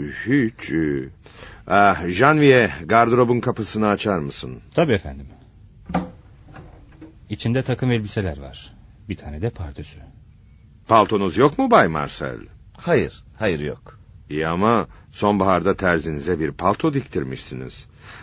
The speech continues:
Speaker 1: Hatta diktirdiğiniz paltonun kumaşının küçük bir parçası da elimde.
Speaker 3: Ha.
Speaker 1: Bakın.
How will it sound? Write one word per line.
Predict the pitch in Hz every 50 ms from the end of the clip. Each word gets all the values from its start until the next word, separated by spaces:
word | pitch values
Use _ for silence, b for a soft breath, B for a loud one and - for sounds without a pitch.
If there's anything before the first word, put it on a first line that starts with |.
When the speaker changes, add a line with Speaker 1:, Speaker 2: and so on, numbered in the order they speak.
| B
Speaker 1:
Hatta | B 113 110 - - 113 107 104 98 - - 69
diktirdiğiniz | 82 98 95 - 107 104 90 87 92 92 107 117 - -
paltonun | - 101 95 85 - - 87 87 85 85 82
kumaşının | - 87 85 82 80 - - 80 80 87 92 95 92
küçük | - - 71 - - 117 120 - - -
bir | 73 67
parçası | 62 - 65 69 67 65 - - 65 62 - - 60 62
da | 85 120 160
elimde. | 165 147 135 139 147 147 151 147 139 131 80 - - - - - - - - -
Speaker 3:
Ha. | 143 170 208 214 143 87 - -
Speaker 1:
Bakın. | 69 - - - - 185